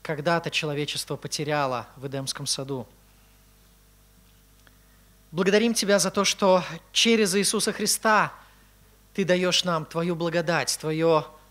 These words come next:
благоволение, безусловное прощение и милость на каждый день жизни.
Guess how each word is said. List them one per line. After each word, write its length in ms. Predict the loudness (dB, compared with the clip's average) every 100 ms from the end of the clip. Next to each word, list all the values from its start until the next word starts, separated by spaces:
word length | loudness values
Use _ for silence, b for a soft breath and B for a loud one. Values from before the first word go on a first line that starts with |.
| _
благоволение, 840 | -4 0 2 2 2 0 0 -4
безусловное 580 | -4 -6 0 2 2 0
прощение 880 | 0 0 0 0 0 -2 -4 -6 -6
и 280 | -6 -6 -4
милость 520 | -2 0 2 0 -2
на 100 | -4
каждый 340 | 0 0 0 0
день 180 | 0 -2
жизни. 460 | -2 -4 -6 -12